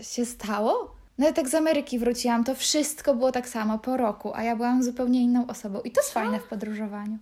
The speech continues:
Speaker 2: Nie czaję tego suchara.
Speaker 1: Maja szuka sucharów. Dlaczego Indianom jest zimno, bo Kolumb ich odkrył?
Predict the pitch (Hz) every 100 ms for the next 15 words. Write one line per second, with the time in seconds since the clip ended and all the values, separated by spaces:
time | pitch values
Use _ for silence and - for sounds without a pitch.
0 | 294 285 - 285 269 262 269 254 254 247
1 | 247 262 254 _ _ _ _ - _ -
2 | 254 247 247 - 233 262 254 240 269 -
3 | - _ 254 254 285 277 277 254 254 254
4 | 254 254 247 247 233 - - 247 247 240
5 | 240 240 269 247 240 233 240 233 226 -
6 | - 226 226